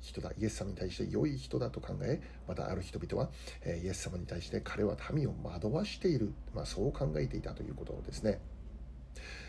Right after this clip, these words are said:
まあ、このように彼らの目の前に、えー、イエス様が直接現れても、多くの人はイエス様を神の子救い主として認め、受け入れることはできなかったということです。奇跡を見ても、イエス様が語る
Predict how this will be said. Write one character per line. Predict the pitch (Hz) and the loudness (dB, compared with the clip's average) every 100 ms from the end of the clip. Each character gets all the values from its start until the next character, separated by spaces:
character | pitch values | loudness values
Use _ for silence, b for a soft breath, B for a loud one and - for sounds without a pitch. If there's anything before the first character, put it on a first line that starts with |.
| B - | B 0
ま | |
あ、 | 104 | 4
こ | 143 | 6
の | 165 | 8
よ | |
う | |
に | 143 | 8
彼 | 123 165 | 6 8
ら | 139 | 8
の | 101 | 8
目 | 107 | 6
の | 113 | 6
前 | 110 | 6
に、 | 98 90 - - - | 4 0 -6 -8 -4
え | 80 71 | -2 0
ー、 | 92 | 2
イ | |
エ | 135 | 2
ス | - - | 2 -2
様 | 127 | -2
が | - | -2
直 | - - | -2 -4
接 | - 135 - 135 - | 2 4 4 0 0
現 | - 92 | 0 0
れ | 87 | 0
て | - | 0
も、 | 120 - - - B B B B | 0 0 -6 -10 B B B B
多 | 120 | 6
く | 113 98 | 8 6
の | |
人 | 90 87 | 0 0
は | 87 | 2
イ | 98 | 4
エ | |
ス | 127 - | 4 2
様 | 87 90 | 0 0
を | 95 | 0
神 | - 147 123 | 2 4 4
の | |
子 | - | 2
救 | - - - | -2 -2 2
い | 151 | 2
主 | 139 107 - | 4 2 0
と | - | -2
し | 90 | 0
て | - 107 - | 4 4 2
認 | 101 113 | 4 4
め、 | 98 - - | 4 0 -2
受 | 104 - 120 117 | -2 4 6 4
け | - | 4
入 | 110 | 4
れ | 113 | 4
る | - | 2
こ | - | 0
と | 87 | 0
は | 92 B B B B - | 0 B B B B -4
で | - 92 | -2 2
き | 160 | 2
な | |
か | 196 131 | 2 0
っ | |
た | - | -2
と | - | -2
い | 147 | -2
う | |
こ | 151 - | -2 -4
と | |
で | - | -6
す。 | - - - - - - - - | -8 -10 -10 -12 -12 -12 -12 -6
奇 | - 107 | 2 2
跡 | - 85 | 4 0
を | |
見 | 92 | 4
て | 104 | 6
も、 | 95 - - - - B B B - - | 4 2 -10 -12 -12 B B B -4 2
イ | |
エ | 104 | 2
ス | - | 2
様 | 95 90 | 0 -2
が | |
語 | - - | -4 0
る | 98 | 2